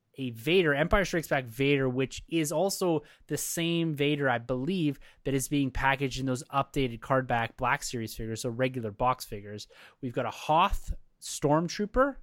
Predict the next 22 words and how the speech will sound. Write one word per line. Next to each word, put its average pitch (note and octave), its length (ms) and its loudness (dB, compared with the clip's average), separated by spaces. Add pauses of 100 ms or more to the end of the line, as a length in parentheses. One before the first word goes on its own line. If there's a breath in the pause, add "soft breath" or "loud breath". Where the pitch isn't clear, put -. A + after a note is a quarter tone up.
(160)
a B2 40 -8
Snowtrooper, D#3+ 580 0
I E3+ 40 0
should E3+ 220 -2
say, F#3+ 260 0 (340 loud breath)
and D3+ 100 -4
we've D3 100 0
got D3+ 120 4
a - 20 4
repack D3 560 2
of C3+ 80 -2
the B2+ 100 -8
Chewbacca C3 760 -4
as G#2+ 280 -8
well, A2+ 360 0
which B2 200 -4
we B2 100 -4
got D#3 360 4
in C3+ 140 -2
the B2 60 -2
fortieth C#3+ 520 0
card. G2+ 320 -12